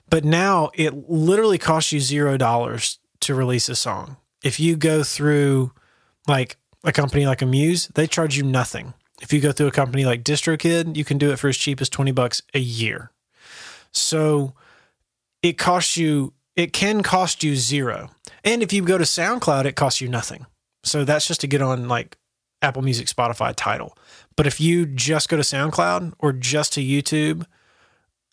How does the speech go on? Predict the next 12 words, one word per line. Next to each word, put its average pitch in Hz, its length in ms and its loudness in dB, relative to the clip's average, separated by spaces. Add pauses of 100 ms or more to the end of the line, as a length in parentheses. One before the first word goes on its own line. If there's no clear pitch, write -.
then, 143 580 2 (140)
or 156 180 4
just 151 380 -2
to, 170 100 0
like, 156 240 0
Instagram 160 480 0
and 143 100 0
Facebook, 147 540 -2 (460)
it 139 80 -2
costs - 340 2
you 139 80 -2
nothing. 123 480 -2